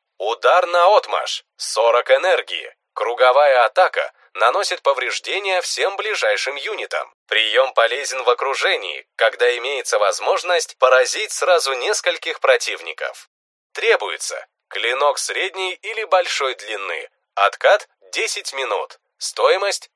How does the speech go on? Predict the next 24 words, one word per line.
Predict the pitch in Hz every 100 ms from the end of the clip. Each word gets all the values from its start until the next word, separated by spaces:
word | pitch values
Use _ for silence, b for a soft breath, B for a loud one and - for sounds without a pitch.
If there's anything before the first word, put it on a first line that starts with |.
| -
пятнадцать | 233 - 135 123 113
очков. | 98 - - 78 58 - _ _ _ _ _ _
Что | - - 202 127
ж, | - - -
будем | 147 220 190
надеяться, | 170 151 185 180 - 139
приобретённые | 101 104 117 147 147 190 175 156
приёмы | 127 123 117 190 185 156
стоят | - 214 196 -
своих | 98 90 -
очков. | 90 - - 76 - - _ _ _ -
Первые | 147 175 165 147 135
два, | 117 175 175
чтобы | - 156 143
сразу | 123 117 143 151 120
убивать. | - 117 104 98 87 69 - B B B
Тут | 240 226
всё | - 175
понятно. | 135 120 110 80 76 67 - _ _
Качественный | - 131 127 127 - 123 123
блок | 110 147 180 -
важен | 107 156 123 131 127
не | 127
меньше, | 147 175 101 -